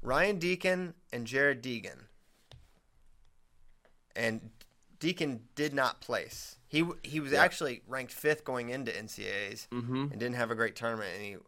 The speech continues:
Speaker 1: wound up tenth overall. Probably because he's
Speaker 2: Yeah.
Speaker 1: the world's biggest one forty-nine pounder, if I had to guess.
Speaker 2: He was, he was cutting a lot of weight there. And that,
Speaker 1: Had
Speaker 2: that
Speaker 1: to
Speaker 2: was
Speaker 1: be.
Speaker 2: the year, a-, he took world silver the year before that, correct?
Speaker 1: Correct.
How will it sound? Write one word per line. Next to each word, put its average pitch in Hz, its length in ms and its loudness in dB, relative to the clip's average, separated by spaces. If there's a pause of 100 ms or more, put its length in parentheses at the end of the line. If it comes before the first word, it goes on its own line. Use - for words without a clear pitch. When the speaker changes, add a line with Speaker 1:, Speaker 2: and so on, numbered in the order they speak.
(300)
Speaker 1:
wound 110 220 -2
up - 160 -6
tenth 110 380 -6 (300)
overall. 92 560 -4 (760)
Probably 175 260 0
because 143 240 0
he's 123 60 6
Speaker 2:
Yeah. 117 160 10
Speaker 1:
the 92 60 -2
world's 123 220 2
biggest 113 320 -4
one 113 120 -6
forty-nine 101 480 -6
pounder, 64 420 -12 (240)
if - 100 -12
I 110 60 -2
had 101 120 -4
to 90 40 -14
guess. 67 180 -8
Speaker 2:
He 110 60 -2
was, 107 200 -6 (360)
he - 80 -4
was 120 100 -2
cutting 110 220 4
a - 40 0
lot 98 80 2
of 95 80 0
weight 90 200 0
there. 87 140 2
And 98 140 0
that, 131 140 8
Speaker 1:
Had 127 100 6
Speaker 2:
that 139 60 12
Speaker 1:
to 147 40 10
Speaker 2:
was 147 120 4
Speaker 1:
be. 92 60 -8
Speaker 2:
the 123 100 0
year, 123 180 4
a-, 90 240 0 (300)
he 165 180 4
took 151 500 8
world 123 580 8
silver 127 500 4
the 101 100 0
year 107 140 6
before 107 580 2
that, 90 380 4 (300)
correct? - 420 4 (140)
Speaker 1:
Correct. 113 580 2